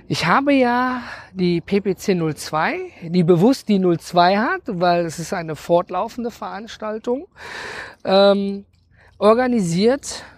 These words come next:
mit der Carla, unserer Eventmanagerin, und mit dem Team.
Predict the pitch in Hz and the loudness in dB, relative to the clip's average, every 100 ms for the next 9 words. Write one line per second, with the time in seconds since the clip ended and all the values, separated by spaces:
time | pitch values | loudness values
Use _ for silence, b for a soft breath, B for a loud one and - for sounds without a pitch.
0 | B 175 202 - - - 180 - _ - | B 0 0 0 -8 -2 -2 -2 _ -2
1 | 160 196 233 233 240 262 - 185 185 185 | 0 2 4 4 2 -2 -6 -6 -4 -4
2 | 185 190 160 214 208 202 190 196 175 190 | -4 -4 -2 -4 -6 -10 -6 -4 -4 -6
3 | 214 196 196 170 190 185 - 139 | -8 -10 -8 -4 -4 -4 -8 -8